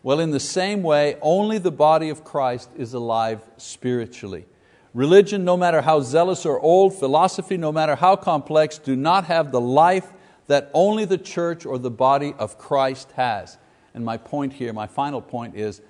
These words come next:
the figure of the body demonstrates this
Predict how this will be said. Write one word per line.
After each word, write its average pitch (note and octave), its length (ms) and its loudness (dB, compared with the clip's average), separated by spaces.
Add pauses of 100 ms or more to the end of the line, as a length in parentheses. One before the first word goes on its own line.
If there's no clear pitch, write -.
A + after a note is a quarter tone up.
(420)
the A#2 140 -8
figure D3+ 420 -8
of A#2 220 -8
the A2 100 -6
body G#2 600 -4 (840)
demonstrates A#2 880 -6
this G2+ 480 -12